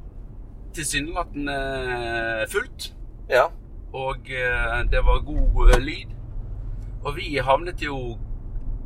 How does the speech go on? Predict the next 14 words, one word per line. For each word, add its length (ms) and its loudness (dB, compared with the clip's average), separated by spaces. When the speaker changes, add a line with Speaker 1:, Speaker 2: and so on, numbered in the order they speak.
Speaker 1:
eh, 440 0
da 480 0
nesten 320 -10
helt 140 -10
fremme 340 -6
ved, 640 -4
ved 80 -8
scenen. 340 -6
Speaker 2:
Ja. 160 0
Speaker 1:
Eh, 460 -8
og 100 -12
sto 340 -14
der, 320 -4
eh, 400 -10